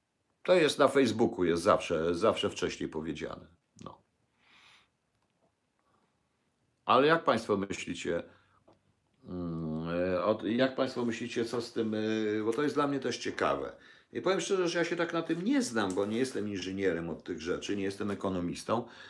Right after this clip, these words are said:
ale czy należałoby, proszę państwa, e, wypowiedzieć tą, wypowiedzieć tą, e, całą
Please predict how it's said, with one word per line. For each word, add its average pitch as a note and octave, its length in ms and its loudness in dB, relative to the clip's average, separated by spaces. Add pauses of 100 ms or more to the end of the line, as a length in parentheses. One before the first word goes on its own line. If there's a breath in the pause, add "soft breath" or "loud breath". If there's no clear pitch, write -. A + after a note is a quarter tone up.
(200 loud breath)
ale C3+ 300 10
czy C#3 200 0
należałoby, C#3+ 920 6
proszę A#2+ 300 -4
państwa, A#2 720 -4 (460)
e, G2+ 340 0
wypowiedzieć A2+ 720 0
tą, C#3 320 -2 (640)
wypowiedzieć A#2+ 640 2
tą, A#2 760 0 (340)
e, - 20 -12
całą A#2 400 2